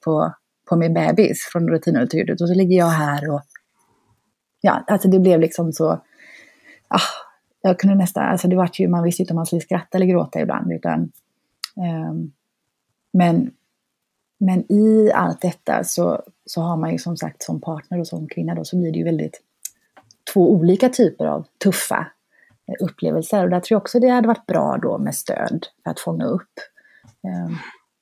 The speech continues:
som partner är det också tufft att stå bredvid och inte känna allting. Ehm, och förstå till exempel.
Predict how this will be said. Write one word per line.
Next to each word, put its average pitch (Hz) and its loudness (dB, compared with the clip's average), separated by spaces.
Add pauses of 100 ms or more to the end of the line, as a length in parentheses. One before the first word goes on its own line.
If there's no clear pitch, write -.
(140)
som 175 -4
partner 170 -2
är 214 4
det 190 4
också 233 2
tufft - -6
att 170 -8
stå 170 -4
bredvid 160 0
och 160 -2
inte 175 -2 (800)
känna 175 2 (120)
allting. 185 -4 (600)
Ehm, 165 -10 (760)
och 170 -6
förstå 170 -4 (100)
till 180 -8
exempel. 185 -6